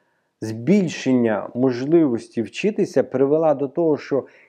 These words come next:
діти, які мали спроможність, хотіли із бідних сімей, вони рванули,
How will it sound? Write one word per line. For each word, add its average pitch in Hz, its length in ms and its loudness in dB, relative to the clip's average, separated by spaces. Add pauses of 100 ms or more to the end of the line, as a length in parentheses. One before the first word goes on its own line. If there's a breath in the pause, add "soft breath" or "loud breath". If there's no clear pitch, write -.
діти, 143 460 0
які 123 360 2
мали 143 380 2
спроможність, 123 880 -2
хотіли 120 960 -2 (380)
із 107 180 -4
бідних 117 340 0
сімей, 254 340 2
вони 175 380 4
рванули, 139 800 2